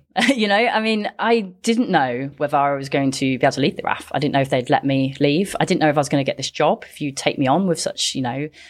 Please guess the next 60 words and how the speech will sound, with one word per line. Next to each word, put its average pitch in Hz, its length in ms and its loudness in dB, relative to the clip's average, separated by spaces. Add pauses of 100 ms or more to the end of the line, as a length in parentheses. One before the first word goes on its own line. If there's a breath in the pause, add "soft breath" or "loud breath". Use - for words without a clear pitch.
(140 loud breath)
uh, 139 220 4
limited 147 380 2
amount 131 220 0
of - 80 -6
experience. 147 840 0
Um, 139 300 2
I 135 80 0
didn't 147 180 0
know 147 80 4
if 139 80 0
I 139 60 4
could 139 180 -8
move 143 180 0
down 139 220 2
here 202 160 0
from 147 180 -4
Scotland. 170 600 -2 (360 loud breath)
I 135 60 -8
didn't 135 120 0
know 110 60 -2
if 117 80 -6
my 123 80 0
wife 135 360 0
would 185 100 -10
be 202 140 0
okay 208 240 0
with 208 140 -6
it. 214 200 2 (340 loud breath)
Um, 156 440 0
so 180 240 2
there 190 120 0
were 196 120 0
a 190 40 4
lot 180 140 2
of 240 220 -2
ifs 185 260 0
and 160 100 -2
buts. - 480 -2
But 180 120 0
then 185 140 2
if 185 120 -2
I 180 80 2
flipped 180 300 -4
that 233 100 2
on 202 100 2
the 170 60 2
head, 170 380 0
it - 80 -4
would 156 120 -6
be, 147 380 2 (260)
"But - 140 -2
what 190 140 2
if 185 100 -2
I 156 60 2
do 175 240 2
get - 160 -6
the 117 80 -8
job? - 300 -8 (120)
You 131 140 0
know, 120 160 2